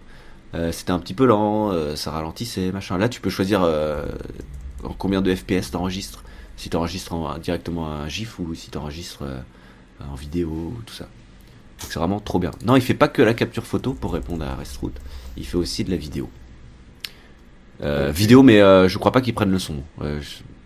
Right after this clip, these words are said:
Speaker 1: à vérifier d'ailleurs. Mais j'ai jamais essayé parce que c'était, c'est pas mon, mon, euh, enfin, j'ai jamais eu besoin, tout simplement. <laughs> Et voilà.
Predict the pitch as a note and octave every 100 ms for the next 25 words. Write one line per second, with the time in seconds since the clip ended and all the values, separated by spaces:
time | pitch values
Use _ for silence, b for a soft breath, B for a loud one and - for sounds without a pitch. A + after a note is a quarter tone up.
0 | - - E2 G2 A2+ F2+ D#2 C#2 B1+ C2
1 | D2+ D#2+ F#2 F#2+ F#2 F#2 F2 A#2+ - E2
2 | - - D2+ - - - D#2+ C#2+ A#1+ -
3 | - B B B B B B - D2+ C#2
4 | C#2 C#2 C2 - - - - - - -
5 | - - C#2+ C2+ C#2 D2 C#2+ C2+ C#2 F#2
6 | - - B1+ C2+ D2+ D#2 - - - -
7 | - - - - - - - - - -
8 | - - - F2 E2+ D2 -